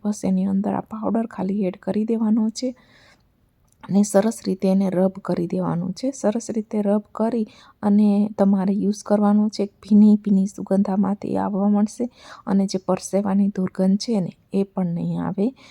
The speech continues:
તો આ આઈડિયા સરસ રીતે વર્ક કરે છે. જરૂરથી ટ્રાય કરજો, કેમ કે ક્યારેક ક્યારેક એવા કામ હોય, સેફ્ટી શૂઝ પહેરવા પડતા હોય તો શોખ બહુ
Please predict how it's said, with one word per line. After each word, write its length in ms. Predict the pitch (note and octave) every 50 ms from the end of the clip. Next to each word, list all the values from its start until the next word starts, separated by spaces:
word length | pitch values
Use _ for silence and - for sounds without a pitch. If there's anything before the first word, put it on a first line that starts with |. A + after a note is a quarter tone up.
| - - _ _
તો 80 | - G#3+
આ 140 | G#3+ G#3+ G3+
આઈડિયા 460 | F3 F#3 G3 G#3+ G3 G3+ G#3 G#3 G#3+
સરસ 420 | - - - - - G3+ G#3+ - -
રીતે 260 | G#3 A3 G#3 - G#3+
વર્ક 320 | G#3 G#3 G#3 G3 G3 G#3+ - _ -
કરે 220 | G3+ G#3 G3 G#3
છે. 240 | - - - G#3 A3+ - -
જરૂરથી 420 | F#3 E3+ F3 F#3+ - - A3+ A3
ટ્રાય 260 | G#3+ - G3 F#3+ G3
કરજો, 380 | G3+ - - G3 G#3 - G#3 G#3
કેમ 220 | G#3 - F3+ G#3
કે 180 | G#3+ - _ _ -
ક્યારેક 280 | G3 G3+ G3+ G3+ G3+ -
ક્યારેક 240 | - G#3 G3 G3+ G#3 - - - - - _
એવા 260 | - G3 G3+ A3 G#3+ G#3+
કામ 320 | - G3 G3+ G3+ G3+ G#3
હોય, 100 | G3+ G#3
સેફ્ટી 380 | G#3 - - - - _ G3+ G#3
શૂઝ 220 | - - G3 G3+ - _
પહેરવા 280 | - F#3+ G3 G3+ F#3+ G3
પડતા 380 | - - G#3 G#3+ - - G3
હોય 140 | G3 G#3 A3+
તો 120 | G#3 -
શોખ 320 | F#3 - - F#3+ G3+ - - E3+
બહુ 220 | E3+ F#3 F3+